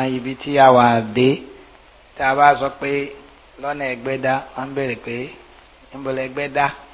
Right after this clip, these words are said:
Eh, tó, tó mean wípé hara bíi náhíyà yìí gan wọn ò tiẹ̀ mọ,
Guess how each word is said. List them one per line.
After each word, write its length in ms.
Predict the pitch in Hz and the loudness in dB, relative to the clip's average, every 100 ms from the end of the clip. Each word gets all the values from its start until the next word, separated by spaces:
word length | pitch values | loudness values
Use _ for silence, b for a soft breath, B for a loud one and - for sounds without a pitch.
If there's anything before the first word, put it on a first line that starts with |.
| - - - | -20 -20 -16
Eh, 340 | 107 120 117 117 - | -10 -8 -8 -8 -12
tó, 80 | 113 | -10
tó 120 | 147 | -6
mean 220 | 147 151 135 | -4 -4 -4
wípé 720 | 131 131 147 139 139 135 143 | -6 -6 -4 0 0 -2 -6
hara 540 | - 143 143 143 127 | -6 0 2 4 2
bíi 300 | 120 135 123 | 0 -6 -6
náhíyà 480 | 123 143 - 139 139 | -4 -4 -2 2 2
yìí 120 | 117 117 | 2 -2
gan 180 | 120 123 | -4 -2
wọn 160 | 123 | -4
ò 40 | 120 | -4
tiẹ̀ 300 | - 123 117 | -6 -6 -4
mọ, 200 | 117 | -6